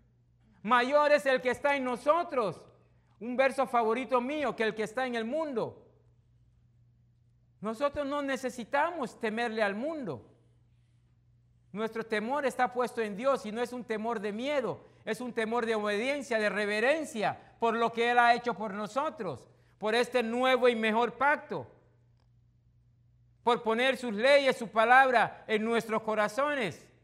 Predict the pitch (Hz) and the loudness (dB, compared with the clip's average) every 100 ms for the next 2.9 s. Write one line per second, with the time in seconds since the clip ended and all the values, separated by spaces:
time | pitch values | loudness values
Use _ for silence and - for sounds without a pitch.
0 | _ _ _ _ _ _ _ _ _ _ | _ _ _ _ _ _ _ _ _ _
1 | _ _ _ 208 226 226 269 262 240 240 | _ _ _ 0 0 2 2 2 -2 -2
2 | 226 226 226 220 220 285 277 214 | -4 -2 0 0 0 -2 -2 -6